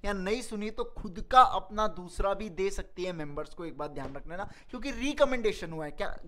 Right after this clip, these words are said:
जरूरी है क्या board को लेना वो चीज़? नहीं। लेकिन अगर audit committee नहीं है तो board खुद ही recommend कर देंगी किसको? members को in एजीएम। कहाँ पे? In एजीएम। बोलो मेरे साथ, कहाँ पे मेरे दोस्तों? ए जीएम में होने वाली है ये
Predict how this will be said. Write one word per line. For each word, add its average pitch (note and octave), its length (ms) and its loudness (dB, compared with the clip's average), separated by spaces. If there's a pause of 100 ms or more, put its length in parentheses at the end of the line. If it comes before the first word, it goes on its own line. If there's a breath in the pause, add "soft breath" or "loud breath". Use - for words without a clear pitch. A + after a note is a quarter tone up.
जरूरी G3 340 0
है A#3+ 80 2
क्या B3 120 0
board G#3 240 4
को G#3+ 120 2
लेना F#3 280 0
वो F3+ 120 -4
चीज़? E3+ 260 -8
नहीं। C#3+ 160 -4 (320 loud breath)
लेकिन A#3+ 300 0
अगर A#3+ 200 0
audit G#3 320 4
committee A3+ 300 -2
नहीं A3 120 -4
है A3+ 60 -2
तो A#3 100 0
board G3 300 6
खुद G3+ 240 -6
ही B3+ 80 -4
recommend G#3+ 460 -2
कर G3+ 120 0
देंगी F3+ 260 -4
किसको? - 340 -6
members E3 440 -2
को G#3+ 140 -2
in G#3 200 -8 (160)
एजीएम। D#3+ 720 -4 (300 loud breath)
कहाँ D3 180 0
पे? - 300 12
In F#3 100 -8 (120)
एजीएम। E3 840 -4
बोलो D3+ 180 -6
मेरे E3+ 160 -10
साथ, F#3+ 220 -10
कहाँ C#3+ 180 -4
पे F#3 120 4
मेरे G3 160 -2
दोस्तों? F#3 400 -8 (320 soft breath)
ए E3 420 -6 (220)
जीएम - 800 -10
में C3 320 -10 (240)
होने C3 440 -10
वाली B2+ 340 -10
है D#3 200 -6 (100)
ये C#3 260 -8